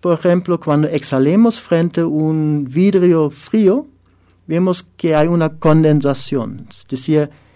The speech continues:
eh, el aire que exhalamos es húmedo.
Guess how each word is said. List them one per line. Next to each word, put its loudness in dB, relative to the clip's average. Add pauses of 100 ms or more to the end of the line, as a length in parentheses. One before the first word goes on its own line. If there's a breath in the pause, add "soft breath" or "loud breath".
(420 soft breath)
eh, -6
el -4
aire 2
que -4
exhalamos -2
es -6
húmedo. 0